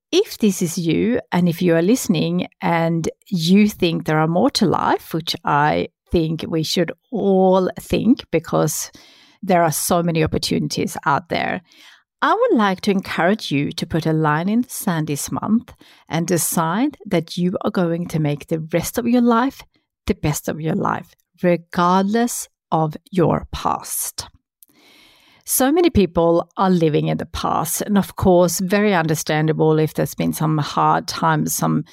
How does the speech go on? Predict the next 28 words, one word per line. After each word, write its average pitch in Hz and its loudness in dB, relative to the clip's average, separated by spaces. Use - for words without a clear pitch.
tough - -2
circumstances 170 0
or 175 -2
trauma, 170 2
and 180 0
everyone 202 2
has 156 -2
to 165 -6
find 156 0
a 160 4
way 151 2
of 160 -6
dealing 165 -2
with 160 -6
their 160 -2
past, - -4
as 180 0
there 180 2
are 165 2
not 170 -2
one 160 0
strategy. - -4
But 214 -4
once 262 0
you 349 4
have 233 -2
done 165 0
that - -4